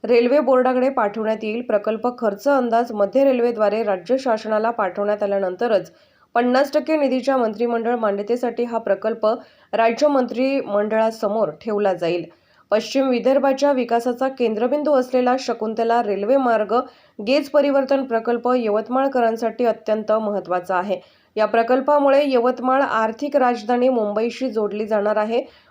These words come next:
परिणामी यवतमाळ जिल्ह्याचा सर्वांगीण विकास होणार आहे.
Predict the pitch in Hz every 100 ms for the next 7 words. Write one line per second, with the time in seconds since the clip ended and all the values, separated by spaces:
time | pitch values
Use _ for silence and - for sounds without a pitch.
0 | - 247 277 285 285 294 285 240 254 262
1 | 269 226 233 233 233 247 254 240 202 220
2 | 226 254 220 202 233 247 208 175 170 175
3 | 175